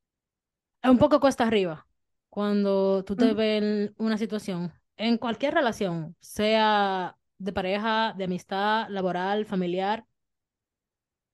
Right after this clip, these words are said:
Speaker 1: a veces hasta contigo mismo, que tú en bus-, en búsqueda de, de un consejo o en búsqueda de apoyo,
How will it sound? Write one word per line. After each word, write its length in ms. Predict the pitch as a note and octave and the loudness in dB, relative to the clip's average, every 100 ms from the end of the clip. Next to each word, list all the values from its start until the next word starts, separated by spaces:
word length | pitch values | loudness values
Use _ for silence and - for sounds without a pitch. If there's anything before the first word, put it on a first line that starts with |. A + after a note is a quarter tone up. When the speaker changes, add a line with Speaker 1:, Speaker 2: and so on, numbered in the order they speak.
| _ _ | _ _
Speaker 1:
a 100 | G#3+ | -2
veces 220 | G#3 G#3+ | -2 -2
hasta 200 | A3+ G#3 | -6 -4
contigo 460 | G3 F#3 F3+ F#3+ F3+ | -4 -4 -4 -6 -6
mismo, 340 | D#3+ D3 D#3 - - _ _ _ _ _ _ _ _ _ _ | -6 -10 -14 -16 -20 _ _ _ _ _ _ _ _ _ _
que 480 | F#3+ F#3 F#3 F#3 - _ _ _ - - _ _ _ _ _ _ _ _ _ _ _ | -6 -4 -4 -6 -10 _ _ _ -20 -20 _ _ _ _ _ _ _ _ _ _ _
tú 260 | G#3 A3 A3+ | -2 0 0
en 180 | G#3+ G3+ | -2 0
bus-, 280 | A3 A3 - | -2 -4 -4
en 120 | A3+ | -2
búsqueda 400 | A3 A3 C4+ C4+ | -2 -4 -2 -2
de, 380 | C4 B3 A3+ - | 0 -2 -2 -4
de 120 | G#3+ | -4
un 180 | G#3+ A3 | 0 0
consejo 760 | A3+ C4 B3+ G#3 G#3 C4+ - _ _ | 0 -2 -2 -4 -4 -4 -10 _ _
o 120 | - G#3 | -6 -4
en 140 | G3 | -2
búsqueda 840 | F#3+ F#3+ - A3 A3+ A3 G#3 G3 F3+ _ _ - | -4 -6 -6 -4 0 0 0 -4 -8 _ _ -4
de 180 | G#3 | 2
apoyo, 600 | G3+ F#3+ B3+ A3 G#3 B3 | 2 4 6 6 4 -2